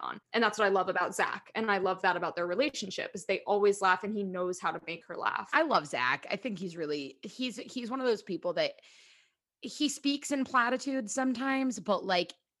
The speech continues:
Speaker 2: when it comes from Zach, it always seems very earnest. He says, "So now might be a time to stop being a jackass and tell her," like, meaning that he loves her, which I just thought was so funny. And so then we go to the dinner portion. Now,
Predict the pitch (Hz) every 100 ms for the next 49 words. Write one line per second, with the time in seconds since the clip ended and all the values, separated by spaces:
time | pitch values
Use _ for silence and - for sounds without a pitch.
0 | - 240 247 247 202 240 247 - 247 202
1 | 175 170 165 180 190 185 170 170 - -
2 | 156 156 160 135 127 127 131 147 196 208
3 | - - - 226 - 214 208 - 262 254
4 | 302 330 320 254 214 208 202 196 185 170
5 | 185 165 160 151 160 139 123 147 147 160
6 | 143 120 135 175 180 180 175 151 147 156
7 | 143 135 139 110 147 170 170 - 170 175
8 | 139 160 139 - 139 120 117 175 - 247
9 | 247 254 247 240 240 226 226 233 226 226
10 | 202 196 190 190 180 - 175 170 190 190